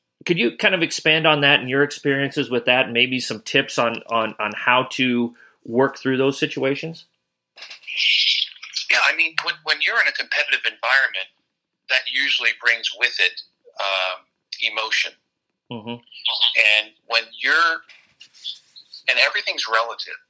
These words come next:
Speaker 2: So in the N B A, it's the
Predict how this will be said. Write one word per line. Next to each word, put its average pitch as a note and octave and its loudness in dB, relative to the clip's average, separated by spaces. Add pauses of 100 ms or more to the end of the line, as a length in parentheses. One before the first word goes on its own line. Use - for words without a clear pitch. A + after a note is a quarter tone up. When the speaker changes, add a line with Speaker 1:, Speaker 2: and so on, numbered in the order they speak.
(680)
Speaker 2:
So B2 -4
in A#2 -2
the A2+ -6
N D3 0
B B2 -4
A, G#2 -2
it's - -4
the G#2+ -4